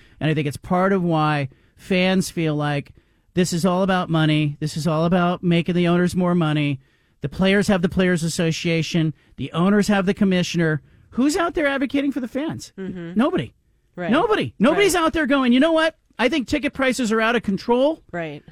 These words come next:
Speaker 1: We're making enough money with our T V deal. Let's cap what we can spend, what we can charge a family to come to an N B A game at face value. Let's cap it."
Speaker 2: That would be refreshing.
Speaker 1: Let's,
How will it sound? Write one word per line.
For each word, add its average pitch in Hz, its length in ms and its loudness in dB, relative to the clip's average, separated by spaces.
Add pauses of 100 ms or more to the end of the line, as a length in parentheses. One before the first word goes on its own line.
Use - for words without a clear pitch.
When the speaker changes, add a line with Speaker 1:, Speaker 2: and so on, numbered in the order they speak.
(200)
Speaker 1:
We're 233 240 4
making 269 320 2
enough 247 320 0
money 254 540 0
with 220 160 2
our 202 100 2
T 269 220 -2
V 269 180 2
deal. 220 460 0
Let's 254 200 -2
cap 277 400 -2
what 254 160 0
we 233 140 -2
can 208 240 -6
spend, 240 480 -4
what 220 160 0
we 240 140 -4
can 208 160 -4
charge 220 320 -4
a 196 40 -2
family 202 520 -2 (260)
to 208 120 -4
come 208 220 0
to 196 120 2
an 185 80 0
N 185 160 0
B 170 160 -2
A 165 80 -2
game 147 420 -4
at 151 160 -8
face 170 240 -2
value. 127 380 -6 (480)
Let's 214 180 0
cap 220 300 0
it." 117 140 -12
Speaker 2:
That 214 120 -2
would 247 120 -4
be 233 120 -6
refreshing. 226 680 -8
Speaker 1:
Let's, 240 420 0